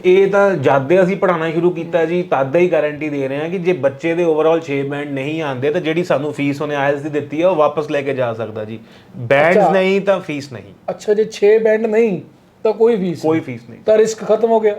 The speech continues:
Speaker 1: ਬਿਲਕੁਲ, ਰਿਸਕ ਸਾਡਾ ਹੈ, ਇਹਦੇ ਵਿੱਚ ਸਾਨੂੰ ਹੋਰ ਮਿਹਨਤ ਕਰਨੀ ਪਏਗੀ। ਬੱਚੇ ਲਈ ਤਾਂ ਸਗੋਂ ਵਧੀਆ ਹੈ,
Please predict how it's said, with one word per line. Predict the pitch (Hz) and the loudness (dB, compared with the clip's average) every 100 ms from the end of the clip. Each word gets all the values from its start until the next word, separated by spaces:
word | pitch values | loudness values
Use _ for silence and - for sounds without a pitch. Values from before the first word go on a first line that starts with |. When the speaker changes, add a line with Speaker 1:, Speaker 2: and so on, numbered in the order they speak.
| - | -4
Speaker 1:
ਬਿਲਕੁਲ, | 127 147 180 | -4 0 0
ਰਿਸਕ | 160 180 180 | 2 2 0
ਸਾਡਾ | 202 170 139 | 0 2 2
ਹੈ, | 180 | 2
ਇਹਦੇ | 185 202 | 4 4
ਵਿੱਚ | 202 196 | 2 0
ਸਾਨੂੰ | 175 170 | -2 0
ਹੋਰ | 170 | 0
ਮਿਹਨਤ | 175 180 185 | 0 -2 -2
ਕਰਨੀ | 185 165 165 | -4 -4 -4
ਪਏਗੀ। | 165 165 | -4 -4
ਬੱਚੇ | 170 151 160 | -4 -4 -4
ਲਈ | 165 | -4
ਤਾਂ | 165 | -4
ਸਗੋਂ | 160 156 | -4 -4
ਵਧੀਆ | 151 156 180 | -4 -2 0
ਹੈ, | 170 | -2